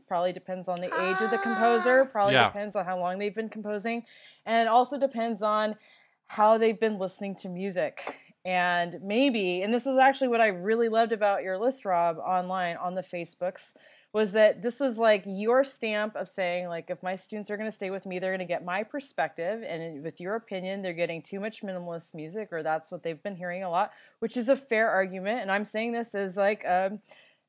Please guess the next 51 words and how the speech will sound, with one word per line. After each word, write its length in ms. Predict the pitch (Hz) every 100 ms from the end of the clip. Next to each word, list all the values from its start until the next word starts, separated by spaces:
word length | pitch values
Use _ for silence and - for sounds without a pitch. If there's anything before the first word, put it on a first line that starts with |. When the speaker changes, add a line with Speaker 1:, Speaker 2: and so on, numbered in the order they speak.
| _ _
Speaker 1:
most 680 | 190 185 190 196 208 220 214
of 60 | 233
the 60 | 214
time 160 | 208
minimalist 360 | 202 202 202 -
composer. 500 | 220 190 185 214 277
I 160 | - 208
was 100 | 214
like, 220 | 254 220
"Yeah, 300 | 370 330 180
you 200 | 180 254
need 200 | 311 320
to, 120 | 320
you 140 | 247
feel 220 | 285 294 294
like 180 | 277
you, 220 | 247 262 277
you 140 | 233
can 160 | 269 359
tell 300 | - 254 262
what 120 | 226
they've 160 | 208 214
been 140 | 302
listening 340 | 240 - 185 180
to, 120 | 185
you 180 | 185 190
can 140 | 190
tell 160 | 180 175
what 120 | 175
type 200 | - 190
of 80 | 269
music 380 | 226 202 196 -
they're 160 | 180
writing, 360 | 165 156 170 175
you 120 | 160
can 100 | 170
tell 200 | - 175
what 80 | 180
their 100 | 233
background 480 | 190 170 175 170 151
is, 160 | 170
and 160 | 139 170
they 100 | 175
need 160 | 175
to 60 | 165
be 100 | 185
exposed 460 | 180 - 156 156 -
because 320 | 147 151 147
they're 160 | 156
in 100 | 160
school. 540 | 156 - 147 139 104